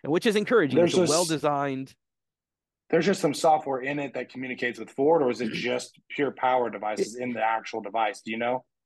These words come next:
Speaker 1: Yeah, yeah. It's, it's a, it's a dumb, it's a dumb adapter. It just passes straight through. There are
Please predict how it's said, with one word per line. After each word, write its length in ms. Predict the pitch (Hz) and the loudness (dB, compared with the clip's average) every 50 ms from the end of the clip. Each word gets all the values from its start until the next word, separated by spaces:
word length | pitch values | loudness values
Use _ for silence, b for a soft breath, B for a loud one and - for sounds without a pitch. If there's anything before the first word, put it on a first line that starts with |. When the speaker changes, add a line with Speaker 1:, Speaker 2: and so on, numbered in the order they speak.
| _ - | _ -12
Speaker 1:
Yeah, 260 | 143 143 147 151 135 | -6 -2 -2 -2 0
yeah. 180 | 135 135 156 143 | 0 -2 -2 -2
It's, 140 | 151 - - | -4 -6 -4
it's 140 | - 190 - | -6 -2 -2
a, 80 | 208 190 165 _ | -2 -2 -2 _
it's 180 | - 185 180 - | -6 -4 -2 -2
a 60 | 190 | -4
dumb, 520 | 165 131 - - 156 160 165 160 165 156 - | -4 -4 -4 -2 0 0 0 -2 -4 -8 -8
it's 140 | - 165 185 | -8 -6 -4
a 40 | |
dumb 200 | 147 127 151 147 | -2 -2 -2 -2
adapter. 480 | 143 131 117 135 123 117 - - - 117 | -4 -4 -4 -4 -4 -6 -8 -10 -10 -10
It 80 | 139 - | -8 -8
just 180 | 143 120 - | -10 -12 -10
passes 380 | - - 131 131 135 - 147 - | -8 -8 -6 -6 -6 -8 -8 -8
straight 320 | - - 143 147 156 - | -8 -6 -4 -4 -4 -4
through. 180 | - 143 151 143 | -4 -2 -2 0
There 160 | 131 131 120 | 0 0 0
are 240 | 117 156 175 196 | 0 -2 -2 -4